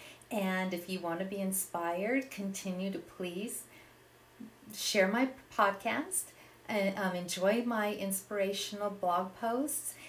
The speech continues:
And I do invite you to read my books of answered prayer, Through the Eyes of Truth, which is available on Audible as well as Amazon,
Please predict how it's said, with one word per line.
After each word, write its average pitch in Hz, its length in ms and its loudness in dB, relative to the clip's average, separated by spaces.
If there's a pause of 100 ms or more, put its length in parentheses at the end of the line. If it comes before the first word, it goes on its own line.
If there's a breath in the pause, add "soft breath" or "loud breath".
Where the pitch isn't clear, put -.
(140 loud breath)
And 196 360 4
I 190 80 6
do 196 200 2
invite 220 640 0
you 190 80 -6
to 196 220 -6
read 214 320 -2
my 190 180 0
books 160 600 -2
of 196 120 -4
answered 180 500 -2
prayer, 151 560 -4 (360 loud breath)
Through 233 200 0
the 240 160 0
Eyes 208 280 4
of 190 140 -8
Truth, 160 420 -4
which 190 240 -4
is 190 140 0
available 233 880 0 (120)
on 175 300 -2
Audible 208 640 0 (880)
as 196 260 2
well 180 180 0
as 196 140 -2
Amazon, 190 640 -2